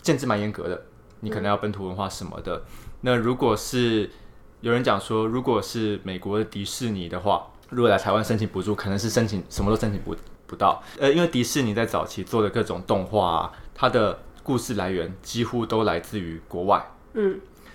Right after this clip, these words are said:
Speaker 1: 那包-，它包括像什么小美人鱼啊，或者什么王子与野兽，这些东西要么就是格林童话，要么就是从欧洲各国里面的东西去改编而来的。
Speaker 2: 嗯。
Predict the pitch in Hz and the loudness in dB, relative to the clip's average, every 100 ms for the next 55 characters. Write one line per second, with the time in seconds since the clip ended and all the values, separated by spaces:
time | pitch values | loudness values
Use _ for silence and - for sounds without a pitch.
0 | - - 120 110 104 123 135 - 151 131 | -20 -10 -4 -2 2 4 4 2 -2 2
1 | 139 135 139 123 127 117 101 101 101 104 | 2 4 2 2 0 -2 0 0 2 2
2 | 110 98 98 101 98 101 98 95 95 98 | 4 0 0 -2 -2 2 4 4 4 2
3 | 110 107 95 92 92 90 92 - 110 107 | 0 0 -2 0 0 -2 -4 -2 -2 -2
4 | 104 101 85 113 - - - - 165 170 | -2 -2 0 -2 -2 -8 -2 6 8 6
5 | 160 151 143 143 147 135 123 127 135 123 | 2 2 0 2 6 6 4 0 -2 0
6 | 117 120 117 117 123 120 107 117 120 101 | 0 0 -2 -2 2 4 4 2 2 0
7 | 95 113 107 - 113 107 101 - - - | 0 0 0 0 2 2 0 -8 -20 -12
8 | - 107 110 123 117 120 120 135 110 101 | -4 -4 0 0 2 0 4 4 4 0
9 | 95 101 107 101 101 113 - - 95 87 | 0 0 0 0 -2 -4 -6 -2 0 0
10 | 98 85 85 - - 95 - 233 | -2 -2 -2 -2 -2 -6 0 0